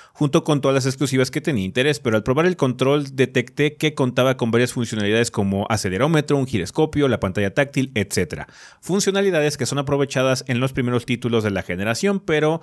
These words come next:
en third party o juegos posteriores tienen un uso mínimo o inexistente. Ya que también he tenido la oportunidad de probar controles Next Gen como Xbox Series y PlayStation cinco,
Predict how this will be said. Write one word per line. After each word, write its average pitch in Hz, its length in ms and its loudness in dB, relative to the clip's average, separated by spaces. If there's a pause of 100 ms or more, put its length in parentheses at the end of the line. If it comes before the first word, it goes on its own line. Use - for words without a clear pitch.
(240)
en 117 180 0
third 160 240 0
party 151 360 0
o 131 60 4
juegos 131 260 0
posteriores 123 560 -2
tienen 123 240 0
un 120 140 4
uso 120 260 2
mínimo 117 480 2
o 104 60 2
inexistente. 131 800 -2 (800)
Ya 123 100 -2
que 139 80 2
también 135 220 2
he 139 60 2
tenido 131 220 2
la 131 80 2
oportunidad 135 360 0
de 143 80 0
probar 131 220 0
controles 131 340 0
Next 131 220 -2
Gen 135 140 0
como 107 220 -2
Xbox 117 200 -6
Series 120 180 -8
y - 40 -4
PlayStation 127 380 -4
cinco, 170 320 0